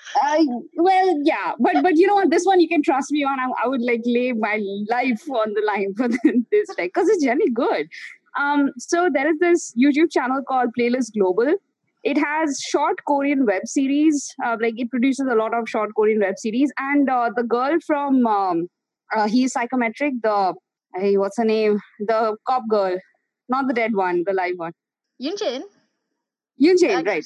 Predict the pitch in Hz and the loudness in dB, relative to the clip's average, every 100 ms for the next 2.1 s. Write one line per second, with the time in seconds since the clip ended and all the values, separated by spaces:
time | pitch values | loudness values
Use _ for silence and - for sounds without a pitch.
0 | - 262 233 294 277 - 254 233 233 214 | -8 -14 -4 -2 0 0 0 2 -2 -2
1 | 220 349 277 175 - _ - - 247 262 | 0 2 2 -2 -6 _ -20 -12 -8 -4
2 | 269 | -2